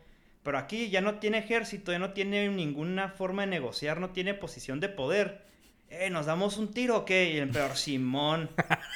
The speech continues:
a huevo". "Pues, ¿por qué te vas a hacer un tiro, güey? <laughs> Dile, estás pendejo. ¿Te quieres dar un tiro? Cáele, güey.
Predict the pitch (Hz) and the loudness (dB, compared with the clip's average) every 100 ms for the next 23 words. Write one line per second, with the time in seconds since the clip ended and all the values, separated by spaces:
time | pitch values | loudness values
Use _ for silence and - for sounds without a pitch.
0 | - 135 127 131 139 156 165 165 - - | -4 0 0 2 4 6 4 2 -4 -2
1 | 240 151 - 151 151 165 208 208 226 233 | -2 -4 -6 -6 -2 0 2 2 0 0
2 | 240 220 240 262 262 262 247 202 160 170 | 0 0 2 2 2 2 2 2 0 -2
3 | - 202 202 190 170 156 220 220 240 226 | -2 2 4 4 0 0 2 4 4 2
4 | - - 185 185 190 233 240 285 269 214 | -6 -2 0 4 6 6 6 6 6 6
5 | - - 170 240 277 285 339 | 2 0 2 4 4 2 0